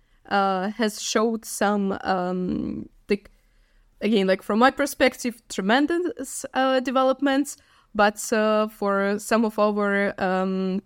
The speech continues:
uh, foreign partners, it wasn't enough. And, for instance, uh, uh, Ukrainian military forces needed to blow up headquarter of, uh, uh,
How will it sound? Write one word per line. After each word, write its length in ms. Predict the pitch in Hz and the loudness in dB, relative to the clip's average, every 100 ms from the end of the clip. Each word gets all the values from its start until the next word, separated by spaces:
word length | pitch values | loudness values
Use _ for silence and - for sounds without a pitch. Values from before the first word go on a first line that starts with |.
| _ _ _ _ - 220 | _ _ _ _ -10 -4
uh, 460 | 202 185 180 180 175 | -2 0 -2 -4 -6
foreign 380 | 214 269 277 262 | -4 0 2 0
partners, 800 | - 254 254 262 240 254 - - _ _ _ - | 0 2 2 4 2 2 -2 -14 _ _ _ -6
it 140 | 220 - | -4 2
wasn't 420 | 214 208 196 196 | 2 4 0 0
enough. 420 | 175 165 208 _ _ _ _ - | -2 -2 -6 _ _ _ _ -4
And, 260 | 208 196 196 | 0 0 -2
for 220 | - 196 | -4 -2
instance, 580 | 202 202 185 190 - 196 | 0 -2 -4 -4 -4 0
uh, 300 | 190 190 - | 2 2 0
uh, 300 | 185 196 190 - | 0 0 -2 -4
Ukrainian 600 | 202 214 214 196 196 202 | -6 -4 -2 0 2 2
military 360 | 196 202 196 | 0 -2 -6
forces 480 | 196 202 202 208 - | -4 -2 -2 -4 -2
needed 360 | 208 208 208 - | 2 2 0 -2
to 240 | 208 202 | -2 -2
blow 320 | 196 208 196 | 0 0 2
up 240 | 185 185 - | 4 4 2
headquarter 720 | 214 - - 214 208 190 196 | -6 -6 -2 -2 0 0 0
of, 240 | - 202 - | -2 -6 -4
uh, 40 | 196 | 0
uh, 720 | 185 190 190 202 185 185 | 2 2 0 0 0 2